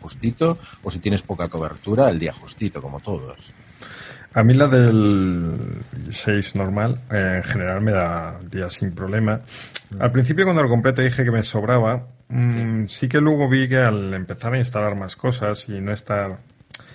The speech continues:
Speaker 2: a lo mejor muy pendiente de todos los procesos en segundo plano, las cosas que veía con notificaciones y demás, push, bla, bla, bla.
Speaker 1: Sí.
Speaker 2: Sí que empecé a notar que ya me costaba un poco más llegar al final del día.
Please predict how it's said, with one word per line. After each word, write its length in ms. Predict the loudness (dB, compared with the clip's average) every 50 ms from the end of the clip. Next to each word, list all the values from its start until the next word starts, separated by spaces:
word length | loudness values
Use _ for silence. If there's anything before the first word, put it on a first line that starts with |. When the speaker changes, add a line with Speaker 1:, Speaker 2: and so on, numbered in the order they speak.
| -20 -20 -20 -20 _ _ _ -8
Speaker 2:
a 80 | -4 -2
lo 60 | -2
mejor 200 | 0 0 4 6
muy 160 | 6 6 6
pendiente 520 | 4 2 2 4 4 6 4 4 4 4 2
de 480 | 4 4 2 2 2 0 0 0 -2
todos 200 | -2 0 0 0
los 120 | 0 0 -2
procesos 500 | -6 -8 -6 -4 -6 -6 -6 -8 -8 -8
en 80 | -10 -10
segundo 340 | -8 -8 -6 -6 -6 -8 -8
plano, 380 | -4 0 2 2 4 2 2
las 160 | 0 -2 -4
cosas 240 | -6 -6 -6 -6 -6
que 100 | -6 -6 -6
veía 400 | -4 -6 -6 -6 -6 -8 -8 -8
con 160 | -8 -6 -6
notificaciones 840 | -6 -6 -8 -10 -14 -14 -16 -16 -4 0 2 4 4 2 2 -2 -4
y 20 | -6
demás, 340 | -2 2 2 2 2 2 -2 -10 -6 -2
push, 300 | 0 2 2 2 0 -4 -10 -10 -8
bla, 160 | -4 -2 -2 -2
bla, 140 | -4 -4
bla. 280 | 0 2 2 2 2 -2 -8 -16 -20 -20 -20 -20 -20 -20
Speaker 1:
Sí. 80 | -20 -20 -20 -20 _ _ _ _ _ _ _ _
Speaker 2:
Sí 200 | -4 -2 0 2
que 60 | 2
empecé 260 | 4 4 4 4 4
a 40 | 4
notar 320 | 4 4 4 4 2 4 2
que 120 | 2 2
ya 520 | 4 4 4 4 6 6 6 6 6 4 4
me 140 | 4 2 2
costaba 260 | 0 -4 -2 0 0 2
un 60 | 2
poco 160 | 2 0 2
más 220 | 2 2 2 0 0
llegar 200 | 0 0 2 2
al 200 | 0 0 -2 -4
final 280 | -6 -6 -4 -4 -4 -4
del 140 | -6 -6 -6
día. 280 | -6 -6 -6 -8 -10